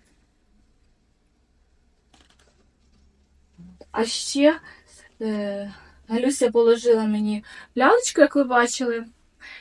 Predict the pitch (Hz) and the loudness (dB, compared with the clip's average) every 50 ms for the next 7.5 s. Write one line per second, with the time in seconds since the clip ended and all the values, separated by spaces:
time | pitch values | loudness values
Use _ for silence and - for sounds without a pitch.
0 | - - 220 254 262 269 262 240 214 202 226 247 233 - 226 220 214 208 196 208 | -12 -4 2 4 6 6 6 4 2 0 0 0 0 2 2 2 0 0 0 -4
1 | 202 202 190 190 180 190 220 285 - _ _ _ _ _ _ _ _ _ _ _ | -4 -4 -6 -6 -4 -4 -4 -4 -6 _ _ _ _ _ _ _ _ _ _ _
2 | _ _ _ _ _ _ _ _ _ _ _ _ _ - 277 _ - 226 220 - | _ _ _ _ _ _ _ _ _ _ _ _ _ -20 -18 _ -8 -8 -6 -6
3 | - 220 - - 202 196 185 196 214 _ _ _ _ _ _ _ _ _ _ _ | -6 -6 -4 -2 -2 -2 -2 -4 -8 _ _ _ _ _ _ _ _ _ _ _
4 | _ _ _ _ _ _ _ _ _ _ _ _ _ _ _ _ _ _ _ _ | _ _ _ _ _ _ _ _ _ _ _ _ _ _ _ _ _ _ _ _
5 | - 233 220 190 185 180 180 180 214 240 262 294 370 - _ _ _ _ _ _ | -2 2 4 4 4 4 2 0 0 0 0 0 -2 -4 _ _ _ _ _ _
6 | _ _ _ _ _ _ - 233 233 - 269 269 269 262 262 262 262 254 254 247 | _ _ _ _ _ _ -16 -16 -8 -2 0 2 2 2 2 0 0 -2 -2 -2
7 | 247 247 247 247 254 254 247 247 247 262 | -4 -4 -4 -4 -4 -4 -6 -6 -8 -10